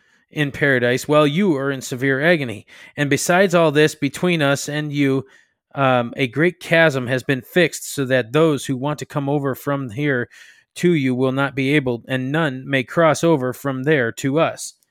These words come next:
Okay, that was long, but I,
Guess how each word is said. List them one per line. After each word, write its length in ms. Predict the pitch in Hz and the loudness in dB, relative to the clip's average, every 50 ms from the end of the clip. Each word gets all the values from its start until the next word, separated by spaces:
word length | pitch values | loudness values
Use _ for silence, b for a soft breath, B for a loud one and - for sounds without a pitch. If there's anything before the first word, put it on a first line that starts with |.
| _ _ _ - | _ _ _ -4
Okay, 400 | 147 156 151 170 143 104 - _ _ _ _ _ _ _ _ _ _ _ _ - | -2 -2 2 2 0 0 -2 _ _ _ _ _ _ _ _ _ _ _ _ -2
that 100 | - 147 | 0 2
was 180 | 151 151 139 127 | 2 2 0 0
long, 500 | 147 156 170 175 170 143 117 107 104 - _ _ _ _ _ _ _ _ _ - | 2 4 6 6 6 4 2 0 -6 -14 _ _ _ _ _ _ _ _ _ -4
but 220 | 135 143 143 135 | 2 2 2 2
I, 380 | 131 139 139 135 135 131 - - | 4 2 2 2 2 0 -4 -10